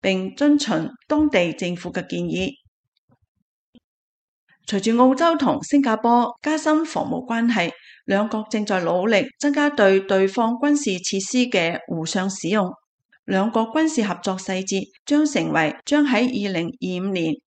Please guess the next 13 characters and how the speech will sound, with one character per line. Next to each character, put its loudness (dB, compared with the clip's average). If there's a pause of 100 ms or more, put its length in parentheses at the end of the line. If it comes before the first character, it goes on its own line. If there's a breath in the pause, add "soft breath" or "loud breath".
(120)
簽 6
署 -2
嘅 0
更 4
新 4
戰 -4
略 2 (180)
協 -6
定 -2
嘅 -6
一 -4 (120)
部 0
分。 -2